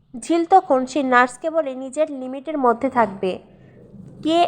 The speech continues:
আমার কোন দোষ ধরবে বা কে আমাকে ঝাড়বে, সেই সব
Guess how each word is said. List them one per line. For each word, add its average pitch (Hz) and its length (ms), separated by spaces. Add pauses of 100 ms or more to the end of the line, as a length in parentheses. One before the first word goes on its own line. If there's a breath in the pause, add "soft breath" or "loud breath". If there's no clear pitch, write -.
আমার 277 380
কোন 311 260
দোষ 277 300
ধরবে 277 440
বা 262 180
কে 262 220
আমাকে 285 340
ঝাড়বে, 247 480
সেই 294 240
সব 254 240